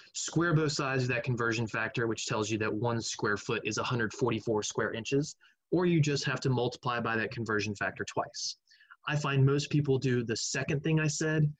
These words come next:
so that's how I'm gonna do it. So let's start with the forty-five thousand. Now, square inches, when you're doing it this way, you have to write it like this.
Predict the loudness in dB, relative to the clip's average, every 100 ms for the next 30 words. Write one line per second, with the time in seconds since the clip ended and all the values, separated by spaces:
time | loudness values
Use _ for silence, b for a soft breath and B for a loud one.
0 | b b -4 -2 0 -2 0 0 0 -2
1 | 0 -2 0 -2 -2 _ -10 -10 _ -14
2 | -6 -4 -4 -6 -4 -2 0 2 2 2
3 | 0 0 -2 -8 -10 -2 0 0 -2 0
4 | 0 -2 -4 _ _ -12 -4 -2 -2 -2
5 | -4 -6 -10 _ _ -14 B -6 -4 -4
6 | -2 0 0 0 0 2 2 2 2 2
7 | 2 0 0 0 -2 0 0 0 0 0
8 | 0 0 0 2 2 0 -2 _ _ _
9 | _ -14 -10 -6 -6 -4 -8